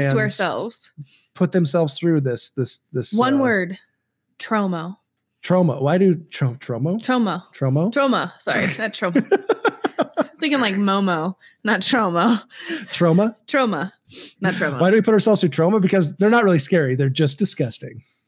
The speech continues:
Speaker 1: Yeah, that's why.
Speaker 2: Oh, I love it. Love, I love me some trauma.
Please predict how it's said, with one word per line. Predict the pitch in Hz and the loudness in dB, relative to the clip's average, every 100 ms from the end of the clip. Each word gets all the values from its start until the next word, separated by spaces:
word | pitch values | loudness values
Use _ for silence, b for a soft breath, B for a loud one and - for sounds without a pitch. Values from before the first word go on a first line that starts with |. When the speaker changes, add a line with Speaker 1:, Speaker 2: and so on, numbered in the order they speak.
| - | -8
Speaker 1:
Yeah, | 196 220 285 320 202 175 | -2 -2 -4 -4 -2 -2
that's | 185 202 - - _ _ _ | -2 -6 -10 -14 _ _ _
why. | - 185 269 185 185 113 - - | -2 0 0 -2 -6 -10 -14 -2
Speaker 2:
Oh, | 175 180 175 156 135 | 2 4 4 4 4
I | |
love | 135 135 | 2 0
it. | 120 _ | -2 _
Love, | 151 185 170 | 0 2 2
I | 147 | 2
love | 156 156 | 2 2
me | |
some | 139 120 | 0 -2
trauma. | 123 110 123 | -6 -8 -10